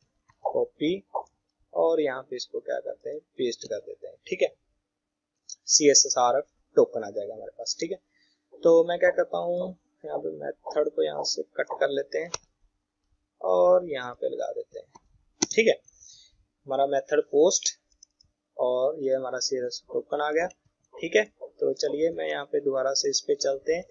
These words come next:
अब यहाँ पे इसको क्या करता हूँ, मैं दोबारा से refresh कर लेता हूँ, ठीक है। तो अब दोबारा से यहाँ पे click करते हैं।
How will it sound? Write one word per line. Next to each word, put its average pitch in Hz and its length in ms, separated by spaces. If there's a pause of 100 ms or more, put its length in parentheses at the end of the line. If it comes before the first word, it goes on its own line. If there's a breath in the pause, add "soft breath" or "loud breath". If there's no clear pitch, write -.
(520 soft breath)
अब 165 120
यहाँ 160 200
पे 170 200
इसको 160 260
क्या 156 140
करता 160 300
हूँ, 165 160
मैं 160 160
दोबारा 143 260
से 143 160 (100)
refresh 139 400
कर 120 140
लेता 117 260
हूँ, 110 80 (540)
ठीक 151 160
है। 165 80 (1300)
तो 156 100
अब 151 140
दोबारा 139 280
से 147 120
यहाँ 139 120
पे 143 120
click - 360
करते 170 280
हैं। 185 140